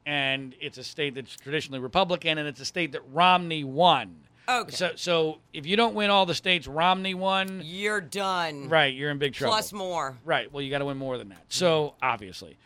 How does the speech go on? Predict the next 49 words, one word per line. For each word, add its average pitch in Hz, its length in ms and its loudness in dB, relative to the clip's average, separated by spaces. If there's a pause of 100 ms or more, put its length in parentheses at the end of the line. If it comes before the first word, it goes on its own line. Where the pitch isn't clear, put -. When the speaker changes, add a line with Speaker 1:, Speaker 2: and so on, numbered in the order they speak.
Speaker 2:
Good - 140 -20
job. - 20 -8
Speaker 1:
So, 196 400 6
so 180 140 0
North 233 260 4
Carolina, 226 580 4
interestingly 165 500 -2
enough, 165 220 4
another 208 420 4
state 220 360 2
where 196 160 0
I 202 140 6
have 196 160 6
lived. 127 500 2 (320)
I've 135 160 2
spent 156 220 0
a 156 40 2
lot 190 220 6
of 180 80 0
time 156 300 2
there. 98 280 -16 (540)
Uh, - 20 -8
Speaker 2:
I 135 460 -2
Speaker 1:
I 170 200 4
Speaker 2:
lived 190 240 -4
in 185 200 -10
the 156 60 -18 (500)
state 175 400 -8
next 160 260 -6
one 156 220 -10
over. 131 440 -8
<laughs> - 80 -14
Speaker 1:
Okay, 151 260 -2
Virginia, 127 560 -4 (220)
right? 143 260 2
Speaker 2:
<laughs> - 40 -18
Yeah. 120 140 -4
Speaker 1:
And, 147 340 -6
well, 156 120 6
we 170 120 4
both 185 240 4
agree 165 240 0
that 156 120 -2
Virginia 151 480 0
is 135 120 0
out 147 160 6
of 139 80 2
reach 131 280 -2
now. 65 240 -12